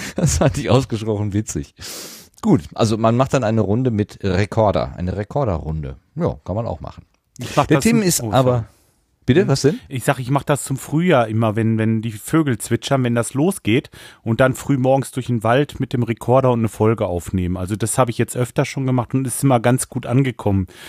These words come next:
Speaker 2: So nach dem Motto, „Jetzt ist der Frühling da.“ <laughs>
Speaker 1: Genau, Vogelgezwitscher
Speaker 2: Schön, ja.
Speaker 1: und erste warme Sonnenstrahlen.
Speaker 2: Ist toll,
Speaker 1: Ah,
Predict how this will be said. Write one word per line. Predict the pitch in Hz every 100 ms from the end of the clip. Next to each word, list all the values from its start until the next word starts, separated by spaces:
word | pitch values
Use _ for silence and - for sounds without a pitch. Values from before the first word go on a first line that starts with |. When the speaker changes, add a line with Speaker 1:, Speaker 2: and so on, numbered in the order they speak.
| - -
Speaker 2:
So | 113
nach | 117 -
dem | 120
Motto, | 113 110 110
„Jetzt | 139 -
ist | 110 -
der | 104
Frühling | - 104 90 87 82
da.“ | 85 85 - _ -
<laughs> | 139 - _ _ _ -
Speaker 1:
Genau, | 95 85 78
Vogelgezwitscher | - 95 92 90 101 95 90 - 87
Speaker 2:
Schön, | 82
ja. |
Speaker 1:
und | - 82 78 -
erste | 92 - 90
warme | 85 82 82
Sonnenstrahlen. | 80 80 76 - 69 69
Speaker 2:
Ist | 69
toll, | 67
Speaker 1:
Ah, | 60